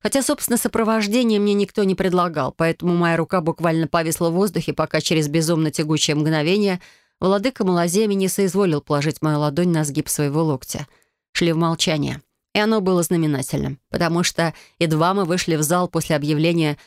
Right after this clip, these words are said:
церемонимейстером, зал взорвался аплодисментами и овациями. На нас смотрели так, словно перед ними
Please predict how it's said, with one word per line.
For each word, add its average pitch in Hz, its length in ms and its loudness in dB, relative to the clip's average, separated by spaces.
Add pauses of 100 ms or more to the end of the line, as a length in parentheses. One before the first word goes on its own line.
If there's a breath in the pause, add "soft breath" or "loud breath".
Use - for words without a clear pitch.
церемонимейстером, 160 880 0 (200 soft breath)
зал 160 280 0
взорвался 156 480 0
аплодисментами 156 720 0
и - 120 -4
овациями. 170 680 -2 (420)
На 196 60 0
нас 247 180 2
смотрели 208 420 0
так, 220 240 -2
словно 180 280 0
перед 190 240 0
ними 202 260 0